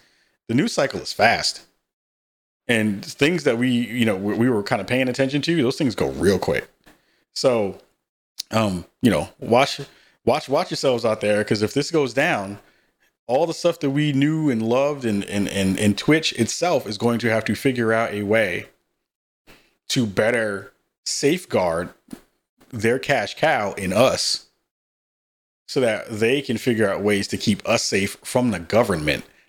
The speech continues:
That's wild. Remember that. They are then gonna have to try to figure out ways to keep their streamers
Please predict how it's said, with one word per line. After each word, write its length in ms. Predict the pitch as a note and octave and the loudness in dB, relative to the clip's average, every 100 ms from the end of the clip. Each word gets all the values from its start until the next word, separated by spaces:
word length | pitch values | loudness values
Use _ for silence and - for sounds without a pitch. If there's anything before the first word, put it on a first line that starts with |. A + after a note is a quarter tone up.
| _ | _
That's 520 | F2+ - G2+ G#2 - | -8 -2 0 -2 -6
wild. 580 | F#2 E2 E2 A2+ F#2 - - _ _ _ _ _ _ _ _ _ _ _ _ _ - - | -4 0 2 0 -4 -8 -14 _ _ _ _ _ _ _ _ _ _ _ _ _ -20 -8
Remember 500 | G#2+ A2+ B2+ C#3 G#2 | -2 2 2 2 -2
that. 400 | E2+ - - - _ | -2 -4 -6 -8 _
They 200 | G#2+ D3+ | -2 0
are 200 | E3 B2+ | 2 0
then 260 | A2+ A#2+ C#3 | 0 0 0
gonna 200 | C3 A#2+ | 0 2
have 140 | A#2 | 2
to 80 | A2 | 0
try 160 | G2+ A2+ | -2 -2
to 80 | G2 | 0
figure 320 | C#3+ D3+ D#3 | 0 2 0
out 140 | D3 | 0
ways 460 | C#3+ C3 F#2 D#2 - _ _ _ _ - | 0 0 0 -6 -14 _ _ _ _ -10
to 80 | A#2 | -6
keep 260 | - A2 | 0 0
their 300 | G2 G#2 B2 | 0 0 0
streamers 680 | C#3 - F3+ B2+ E2+ D#2 - | 0 -2 0 0 -4 -6 -10